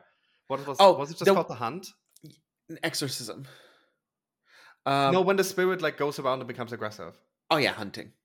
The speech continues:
Speaker 1: Yeah.
Speaker 2: Hunting,
Speaker 1: Mm-hmm.
Speaker 2: hunting. Oh, you mean the game where you kept just standing
Speaker 1: <laughs>
Speaker 2: outside the door and closing the door in our faces so we couldn't get out, so we had to
Speaker 1: <gasps>
Speaker 2: die?
Speaker 1: We should play that again.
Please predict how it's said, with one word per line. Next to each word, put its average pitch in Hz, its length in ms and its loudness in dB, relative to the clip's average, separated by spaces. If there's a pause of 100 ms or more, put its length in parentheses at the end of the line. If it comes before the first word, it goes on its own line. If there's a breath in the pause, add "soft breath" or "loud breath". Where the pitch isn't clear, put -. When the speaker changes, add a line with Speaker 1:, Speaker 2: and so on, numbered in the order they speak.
(140)
Speaker 1:
Yeah. 117 200 -8
Speaker 2:
Hunting, - 240 -4
Speaker 1:
Mm-hmm. - 120 -20
Speaker 2:
hunting. 107 240 -12 (340 loud breath)
Oh, 170 40 -2
you 165 100 2
mean 190 200 0
the 185 80 2
game 160 400 2
where 160 100 0
you 151 140 -6
kept - 580 -2
just 165 220 -2
standing 147 380 2
Speaker 1:
<laughs> - 20 2
Speaker 2:
outside 135 260 2
the 131 80 -2
door 131 120 0
and 131 80 -4
closing 139 340 0
the 131 80 0
door 127 160 2
in 127 80 0
our 120 40 4
faces 127 300 -4
so 131 80 -8
we 123 80 -4
couldn't 123 260 -6
get 123 120 4
out, 117 240 6
so 131 100 -8
we 120 100 -4
had 117 140 0
to - 100 -2
Speaker 1:
<gasps> - 80 -6
Speaker 2:
die? 110 460 2 (100)
Speaker 1:
We 302 80 4
should 427 220 6
play 277 220 2
that 277 180 2
again. 139 760 -2